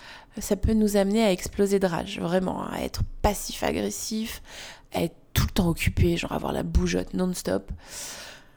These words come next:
<laughs> à pas pouvoir se poser. Et puis on peut finir par exploser.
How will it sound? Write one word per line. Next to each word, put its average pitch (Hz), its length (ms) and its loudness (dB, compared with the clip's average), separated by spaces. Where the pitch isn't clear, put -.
<laughs> - 200 2
à - 60 0
pas 185 140 2
pouvoir 196 320 0
se 202 100 -2
poser. 170 380 -2
Et 175 140 -8
puis - 180 2
on 185 100 0
peut 208 120 2
finir 202 240 -2
par 185 140 0
exploser. 165 560 -4